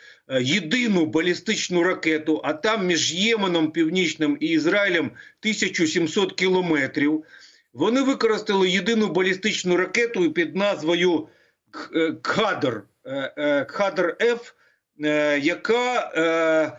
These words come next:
має дальність, е, дві тисячі кілометрів. І, е, е, системою, яку розробили Ізраїль зі Сполученими Штатами, Arrow three, е, вона була збита. І це по-, показало хуситам,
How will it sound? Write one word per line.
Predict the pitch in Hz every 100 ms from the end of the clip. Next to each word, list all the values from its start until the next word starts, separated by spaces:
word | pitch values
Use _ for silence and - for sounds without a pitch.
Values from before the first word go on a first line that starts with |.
| -
має | 139 170 202 180
дальність, | 127 202 214 196 175 156 - 165
е, | 160 156 143 - -
дві | 107 175
тисячі | 202 220 - - 185
кілометрів. | 156 196 202 190 156 - 127 120 -
І, | 208 214 143 104 _ _ -
е, | 147 139 127 - _ _ _ -
е, | 135 143 139 127
системою, | - 190 180 - 254 240 196 165 156 135
яку | 160 160 196
розробили | 196 160 190 170 214 185
Ізраїль | 156 185 151 202 208 190 156
зі | 127 156
Сполученими | - 185 180 185 175 180
Штатами, | - - 233 233 156 139 113 - - - _ _
Arrow | 208 214 185 160 120 -
three, | 196 240 262 - 160
е, | 160 160
вона | 156 165 190 220
була | 180 190 175
збита. | 127 120 202 160 127 120 -
І | 160
це | - 254
по-, | 262 214 160
показало | 175 185 165 226 202
хуситам, | 156 160 156 220 208 175